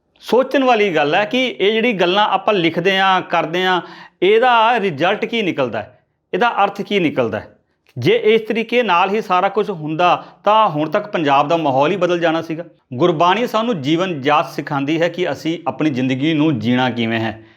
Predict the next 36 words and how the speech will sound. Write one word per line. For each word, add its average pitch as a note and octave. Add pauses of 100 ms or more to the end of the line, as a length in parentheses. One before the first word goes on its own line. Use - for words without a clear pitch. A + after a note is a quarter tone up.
(220)
ਇੱਕ D3+
ਦੂਸਰੇ D3
ਨੂੰ D#3
ਪਿਆਰ B2+
ਕਰਨਾ B2
ਹੈ, B2 (240)
ਇੱਕ C#3+
ਦੂਸਰੇ D3+
ਨਾਲ D3+
ਨਫ਼ਰਤ C3+
ਨਹੀਂ C#3+
ਕਰਨੀ, B2+ (260)
ਇੱਕ C#3
ਦੂਸਰੇ D3
ਦਾ D#3+
ਸਨਮਾਨ B2+
ਕਰਨਾ C#3
ਹੈ, C#3 (180)
ਲੋਕਾਂ C#3+
ਦੀ D#3+
ਮਦਦ C3+
ਕਰਨੀ C#3+
ਹੈ, -
ਆਹ E3
ਚੀਜ਼ਾਂ F#3
ਸਿਖਾਉਂਦੀ D3+
ਹੈ, F#3
ਪ੍ਰਕਿਰਤੀ D#3+
ਦੀ F3+
ਸੰਭਾਲ E3+
ਕਰਨੀ D3+
ਹੈ, -
ਆਹ G#3
ਚੀਜ਼ਾਂ D#3+
ਸਿਖਾਉਂਦੀ B2+
ਹੈ, A#2+